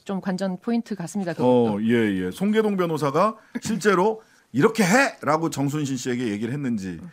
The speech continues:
Speaker 2: 아니면 정순신 변호사의 적극적 요청에 따라서 이 학폭 사건에 대응을 했는지, 그다음에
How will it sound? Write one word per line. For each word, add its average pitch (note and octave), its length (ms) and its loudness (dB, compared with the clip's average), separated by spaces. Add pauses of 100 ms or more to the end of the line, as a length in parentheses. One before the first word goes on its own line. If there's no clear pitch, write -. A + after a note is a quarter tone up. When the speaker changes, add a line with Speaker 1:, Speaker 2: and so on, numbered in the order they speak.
(160)
Speaker 2:
아니면 D3+ 440 2 (340)
정순신 D3 840 0
변호사의 B2 600 -2 (340)
적극적 F3+ 420 -2
요청에 D3 360 0
따라서 C3+ 480 0 (180)
이 A2+ 100 -4
학폭 E3+ 320 -6
사건에 B2 600 -2 (100)
대응을 A#2+ 300 2
했는지, A#2 500 -2
그다음에 B2 380 0